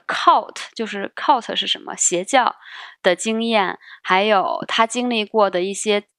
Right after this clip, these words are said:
在教堂里面，因为他是爱尔兰人，就小时候时候他们都去天主教堂，在教堂里面遇到的一些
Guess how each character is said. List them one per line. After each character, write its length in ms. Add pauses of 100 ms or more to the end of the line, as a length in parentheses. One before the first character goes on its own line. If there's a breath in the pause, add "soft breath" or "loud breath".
在 300
教 260
堂 240
里 80
面， 160
因 80
为 60
他 180
是 160
爱 200
尔 140
兰 240
人， 300
就 140
小 200
时 120
候 40
时 120
候 40
他 80
们 80
都 80
去 120
天 260
主 60
教 80
堂， 240
在 80
教 160
堂 120
里 60
面 180
遇 60
到 160
的 80
一 100
些 420